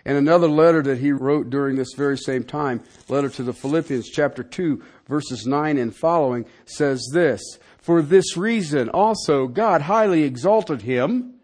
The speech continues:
and bestowed on him the name that is above every name, so that at the name of Jesus every knee will bow on, of those who are in heaven and on earth and under the earth. And every tongue will confess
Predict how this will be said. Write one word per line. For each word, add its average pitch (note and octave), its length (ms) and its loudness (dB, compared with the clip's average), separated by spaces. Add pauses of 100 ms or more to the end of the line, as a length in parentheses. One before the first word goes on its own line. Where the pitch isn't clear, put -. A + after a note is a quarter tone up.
(380)
and E3+ 160 2
bestowed A#3 460 4
on F3 200 8
him C3+ 340 -2
the E3+ 80 2
name G3+ 400 4
that F3 120 6
is E3+ 120 -2
above F#3+ 260 6
every A3 200 6
name, C#4 440 2 (560)
so A#3 220 8
that A3+ 140 8
at A3 120 6
the G3+ 100 6
name D4 380 8
of A#3 180 4
Jesus D#3 520 0 (240)
every D#4+ 420 6
knee C#3+ 320 2
will C3+ 280 -2
bow D3+ 520 6 (180)
on, G3 340 6 (240)
of F#3 280 6
those C#4 380 8
who C4+ 160 6
are G#3+ 140 10
in F3+ 140 6
heaven F#3+ 440 4 (140)
and G#3 120 8
on A3 220 8
earth F#3+ 460 6
and E4 100 6
under C4+ 280 6
the D4 200 4
earth. D#4 460 6
And A3+ 160 2 (180)
every F#4 500 6
tongue E3 460 4
will D#3+ 220 2
confess D3+ 600 0